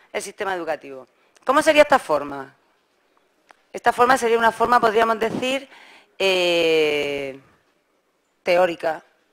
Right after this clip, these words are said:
¿no? Eso es lo que hacen en la universidad. Algunos.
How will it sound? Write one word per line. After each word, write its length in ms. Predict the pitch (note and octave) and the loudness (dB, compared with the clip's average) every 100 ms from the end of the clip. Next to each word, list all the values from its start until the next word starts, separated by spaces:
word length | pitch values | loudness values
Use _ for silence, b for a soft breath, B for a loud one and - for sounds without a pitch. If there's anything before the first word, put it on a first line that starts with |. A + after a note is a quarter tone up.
| _ _ | _ _
¿no? 260 | E3 F#3 C#4+ _ b b b | -6 -4 -4 _ b b b
Eso 200 | F#3+ A3+ | -2 2
es 60 | |
lo 180 | A3 A3 | 6 6
que 60 | G#3 | 6
hacen 200 | G#3 A3 | 2 0
en 80 | G#3+ | 2
la 80 | G3 | 2
universidad. 640 | F3 D#3+ D3 D3 C#3 C3 _ _ _ _ _ _ _ _ _ _ _ _ _ _ _ _ _ _ - | 2 -2 -2 -6 -8 -10 _ _ _ _ _ _ _ _ _ _ _ _ _ _ _ _ _ _ 4
Algunos. 640 | G3 G3+ G3 D#3+ C3 | 4 4 -2 -4 -8